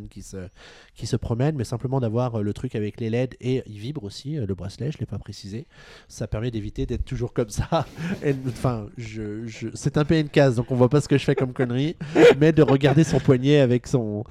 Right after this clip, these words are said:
son, son, son accessoire en, dans le, dans l'espoir qu'un jour, il puisse éventuellement briller. <laughs> Bon, je vous propose de passer au jeu suivant,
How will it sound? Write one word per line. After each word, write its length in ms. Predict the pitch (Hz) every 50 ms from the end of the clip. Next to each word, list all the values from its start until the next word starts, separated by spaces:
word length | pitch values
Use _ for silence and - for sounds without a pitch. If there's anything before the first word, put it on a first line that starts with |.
| 139 160 156 135 -
son, 520 | - - 160 131 117 117 120 135 135 131
son, 340 | - - 156 139 123 123 120
son 160 | - 147 139
accessoire 500 | 139 131 - - 139 123 - 156 156 151
en, 100 | 147 123
dans 280 | 110 117 120 135 120 123
le, 200 | 127 127 123 120 120 - - -
dans 100 | 139 135
l'espoir 600 | 135 135 139 139 - - - 143 143 147 147 -
qu'un 200 | - 131 123 120
jour, 520 | 110 101 104 110 113 117 123 110 107 - - - -
il 140 | 127 117
puisse 340 | 110 - - 117 120 - -
éventuellement 560 | 117 107 107 110 113 110 - 110 104 110 110
briller. 320 | 104 101 104 101 92 90 - -
<laughs> 40 | - - - 160 156 160 - - - - - - 131 - - 113 - - - - - 160 -
Bon, 140 | 160 175 175
je 40 |
vous 60 | 160 156
propose 280 | - 160 202 220 202
de 40 | 202
passer 280 | 160 180 175 - - 202
au 100 | 180 151
jeu 140 | 135 190
suivant, 360 | 190 - - 139 110 98 98